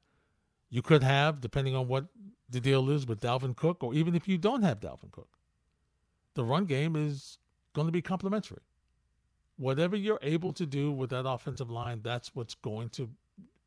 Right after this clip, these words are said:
determine the success of this Jet team. So, yes, if they can be semi-healthy and people play up to the level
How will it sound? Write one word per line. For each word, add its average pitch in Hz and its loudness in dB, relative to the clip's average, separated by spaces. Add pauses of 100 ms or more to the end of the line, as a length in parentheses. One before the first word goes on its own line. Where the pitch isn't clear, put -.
(140)
determine 131 0
the 110 -6
success - -6
of 104 -10
this 107 -10
Jet 107 -10
team. - -16 (1500)
So, 127 2
yes, - -2 (1900)
if 107 -8
they 147 4
can 135 0 (1500)
be 131 -2
semi-healthy 160 2 (2000)
and 123 -2 (160)
people 143 0
play 185 2
up 156 2
to 156 -2
the 135 0
level 151 0